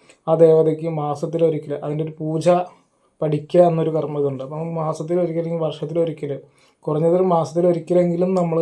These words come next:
ഉപാസനാമൂർത്തിക്ക് അല്ലെങ്കിൽ ഉപാസന സേവാമൂർത്തിക്ക്, സേവാമൂർത്തിക്ക് കർമ്മം ചെയ്യുന്ന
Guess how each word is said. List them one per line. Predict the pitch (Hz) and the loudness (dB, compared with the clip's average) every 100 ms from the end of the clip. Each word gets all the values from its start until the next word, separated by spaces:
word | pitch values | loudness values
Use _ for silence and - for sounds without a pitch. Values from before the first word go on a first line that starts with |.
| 170 - _ _ - | -2 -4 _ _ -8
ഉപാസനാമൂർത്തിക്ക് | 151 156 156 165 160 160 151 147 143 143 | 2 2 2 0 -2 -2 -4 -6 -6 -4
അല്ലെങ്കിൽ | 143 147 160 165 - | -2 0 0 -2 -4
ഉപാസന | 156 147 160 151 160 | -4 -2 -2 -4 -2
സേവാമൂർത്തിക്ക്, | 151 156 170 170 151 143 143 131 - _ _ _ _ _ _ _ | 0 2 2 2 0 -4 -8 -10 -18 _ _ _ _ _ _ _
സേവാമൂർത്തിക്ക് | - 160 160 170 165 165 165 165 190 | -2 2 4 4 4 2 0 -4 -2
കർമ്മം | 175 156 165 175 175 | -2 0 -2 -2 -2
ചെയ്യുന്ന | 160 156 156 | -2 -4 -4